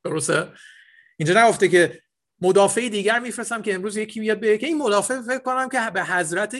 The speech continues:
ایکس اشاره می‌کنه، یکی هم بگه به فلانی اشاره می‌کنه. اینجا داره میگه که آن مدافع یعنی روح القدس. یعنی اصلاً هیچ شکی دیگه پیش نمیاد. برای همینه که ما ایماندارا مطمئن هستیم که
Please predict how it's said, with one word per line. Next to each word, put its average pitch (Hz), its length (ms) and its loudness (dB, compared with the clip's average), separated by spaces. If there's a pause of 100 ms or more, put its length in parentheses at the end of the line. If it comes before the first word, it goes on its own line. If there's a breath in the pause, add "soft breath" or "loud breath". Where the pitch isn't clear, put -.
ایکس 220 320 -4
اشاره 139 340 -2
می‌کنه، 139 300 -4
یکی 160 160 -4
هم 185 100 -2
بگه 185 200 2
به 165 260 -2 (200)
فلانی 143 380 0
اشاره 127 320 -6
می‌کنه. - 300 -18 (480 soft breath)
اینجا 165 240 2
داره 180 140 4
میگه 196 160 2
که 196 400 0
آن 180 140 0
مدافع 175 420 2
یعنی 160 240 -2
روح 165 220 -2
القدس. 147 520 -6 (960)
یعنی 143 120 -2
اصلاً 156 260 2
هیچ - 300 -2
شکی 175 280 -2
دیگه 151 180 -4
پیش 143 240 -8
نمیاد. 135 340 -12 (840)
برای 143 200 4
همینه 165 160 2
که 143 80 0
ما 131 120 2
ایماندارا 135 460 -2
مطمئن 139 400 -2
هستیم 160 260 -6
که 156 200 -6